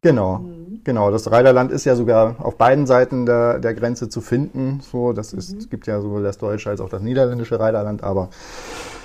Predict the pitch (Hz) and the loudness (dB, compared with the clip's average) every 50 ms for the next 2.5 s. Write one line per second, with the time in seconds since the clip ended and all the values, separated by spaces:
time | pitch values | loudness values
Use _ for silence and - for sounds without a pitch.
0 | - - - - - - - 110 - - - - - - - - - 139 - - | -20 -20 -20 -20 -14 2 4 4 4 4 -4 -14 -20 -20 -14 -12 -10 -6 -4 -2
1 | 170 - - - 135 123 117 117 127 - 127 113 110 104 - - - 113 104 104 | 0 2 2 2 4 4 6 6 4 4 2 -2 -4 -6 -8 -6 -2 0 0 0
2 | 101 90 98 95 87 - - 110 113 - | 0 -2 -2 -4 -4 -4 -6 -10 -10 -12